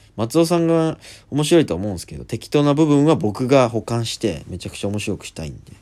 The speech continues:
やっぱちょっとね、全てに力を入れて、頑張っていきたいな。うん。三位になったことで少しモチベーション上がってますね。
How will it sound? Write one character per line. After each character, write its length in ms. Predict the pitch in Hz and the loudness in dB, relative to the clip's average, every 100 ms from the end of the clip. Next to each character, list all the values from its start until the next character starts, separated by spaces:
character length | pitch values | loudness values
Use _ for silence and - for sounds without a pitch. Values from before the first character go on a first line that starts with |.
| _ - - - - - - - - - - - - - - _ _ _ _ | _ -20 -20 -20 -20 -20 -20 -20 -20 -20 -20 -20 -20 -20 -20 _ _ _ _
や 140 | - 123 | -4 -4
っ 20 | |
ぱ 160 | - 98 | -2 -4
ち 120 | 85 | -4
ょ 20 | |
っ 40 | |
と 160 | - 87 | -6 -8
ね、 340 | 92 92 90 | -4 -4 -4
全 380 | 87 - 156 160 | -6 -6 0 0
て 120 | 131 | 0
に 100 | 92 | -4
力 360 | 80 - 110 104 | -4 -4 0 0
を 40 | |
入 80 | 90 | 0
れ 60 | 90 | -4
て、 300 | - 87 82 - - - - - - - - | -6 -8 -8 -14 -20 -20 -20 -20 -20 -18 -10
頑 120 | 107 | -8
張 60 | |
っ 20 | - | -8
て 100 | - | -10
い 40 | |
き 60 | - | -8
た 140 | 104 | -8
い 80 | 76 | -8
な。 200 | - - _ - | -14 -20 _ -12
う 40 | |
ん。 420 | 90 85 69 - - _ _ _ _ _ _ _ _ _ - _ _ _ _ _ _ _ _ _ | -10 -10 -12 -16 -20 _ _ _ _ _ _ _ _ _ -20 _ _ _ _ _ _ _ _ _
三 260 | - 156 139 | -6 -2 0
位 20 | 101 | 0
に 40 | |
な 100 | 90 | -4
っ 20 | 95 | -6
た 80 | 90 | -6
こ 80 | |
と 60 | 82 | -8
で 60 | 76 | -8
少 260 | - - | -6 -2
し 100 | 151 | -2
モ 120 | 98 90 | -2 -4
チ 120 | 92 | -4
ベ 60 | |
ー 20 | 95 | -4
シ 100 | 95 | -4
ョ 40 | |
ン 20 | |
上 60 | 85 | -6
が 80 | 85 | -10
っ 40 | |
て 120 | - | -10
ま 80 | 78 | -12
す 140 | - | -12
ね。 180 | 69 76 | -16 -20